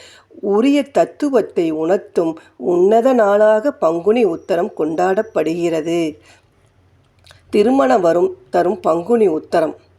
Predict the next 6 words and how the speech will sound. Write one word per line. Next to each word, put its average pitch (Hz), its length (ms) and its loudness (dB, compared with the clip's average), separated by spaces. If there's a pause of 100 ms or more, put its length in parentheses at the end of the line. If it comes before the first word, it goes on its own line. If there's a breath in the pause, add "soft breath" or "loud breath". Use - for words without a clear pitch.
(480 soft breath)
பங்குனி 254 420 0
உத்தர 180 440 0
தினத்தில் 165 640 -6
தான் 247 300 0
மீனாட்சி 226 600 2 (100)
சுந்தரேஸ்வரருக்கு 190 1080 0